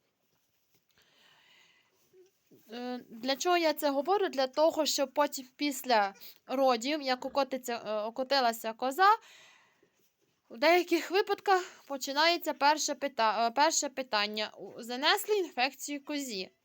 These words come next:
Чому занесли інфекцію козі? Тому що коза получила цю інфекцію в період ро-, родів.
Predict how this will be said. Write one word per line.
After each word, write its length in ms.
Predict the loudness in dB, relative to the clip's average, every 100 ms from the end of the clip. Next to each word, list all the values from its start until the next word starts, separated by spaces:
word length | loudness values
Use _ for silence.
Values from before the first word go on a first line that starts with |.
| _
Чому 320 | -8 -4 -2
занесли 420 | 0 2 0 0
інфекцію 520 | -4 -2 -4 -6 -12
козі? 420 | -8 -8 -6 -8 -8 -20 _
Тому 380 | -6 -6 -6 -6
що 220 | -4 -4
коза 640 | -2 -4 0 0 2 0 -4 _ _ _ _
получила 580 | -8 -4 -4 -2 0 -2
цю 160 | -2 -8
інфекцію 720 | -8 -10 -4 -6 0 2 2
в 80 | 2
період 680 | 2 4 4 2 2 0 -8
ро-, 460 | 0 0 0 -2
родів. 580 | 2 2 2 -4 -8